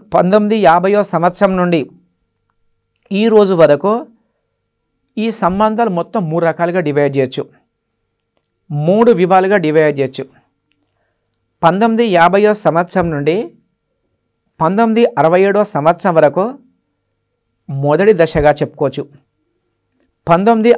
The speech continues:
అరవై ఏడవ సంవత్సరం నుండి పంతొమ్మిది ఎనభై తొమ్మిదవ సంవత్సరం వరకు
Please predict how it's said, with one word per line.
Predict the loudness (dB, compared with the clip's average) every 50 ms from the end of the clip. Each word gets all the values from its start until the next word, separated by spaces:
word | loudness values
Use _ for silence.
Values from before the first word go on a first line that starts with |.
| 2
అరవై | 2 2 2 2 2
ఏడవ | 4 2 2
సంవత్సరం | 0 0 -2 -4 -4 -4 -4 -6 -6 -6 -6
నుండి | -6 -4 -4 -4 -4 -4 -6 -12 _ _ _ _ _ _ _ _ _ _ _ _ _ _ _ _ _ 0
పంతొమ్మిది | 0 0 2 0 -2 -2 -2 -4 -4
ఎనభై | -4 -4 -4 -4 -2 -2 -2
తొమ్మిదవ | -2 -2 -2 -2 -2 -2 -2
సంవత్సరం | -2 -4 -4 -2 -2 -2 -2 -4 -2 0
వరకు | 0 0 0 0 -2 -4 -6 -8